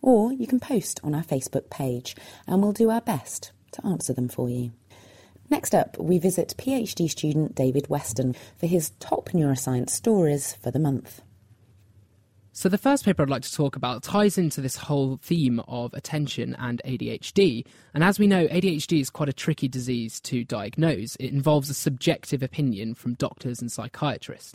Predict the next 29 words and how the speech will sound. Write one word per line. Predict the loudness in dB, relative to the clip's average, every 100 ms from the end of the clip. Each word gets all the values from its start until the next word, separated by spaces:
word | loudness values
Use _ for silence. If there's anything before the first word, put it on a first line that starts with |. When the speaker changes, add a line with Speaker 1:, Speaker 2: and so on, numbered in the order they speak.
| -20 -20 _ 2
Speaker 2:
As | 2
a | 2
result, | 2 2 2 0
scientists | -2 2 2 2 -2
have | 0
been | 2 2
looking | 2 0 -4
for | -2
a | -2
way | 0 -2 -2
to | -4
identify | -4 0 0 0 -2 -4 -6
those | -6 -8 -8 -10
who | -2 2 2
may | 2 2 0
have | -4 -6
A | -4
D | -6
H | -8 -8
D | -6
by | -4 -2
looking | -2 -2
for | -2
a | -2
structural | 0 0 0 -2 -8 -8
change | -8 -8 -8 -6
in | -6
the | 2
brain. | 2 2 -2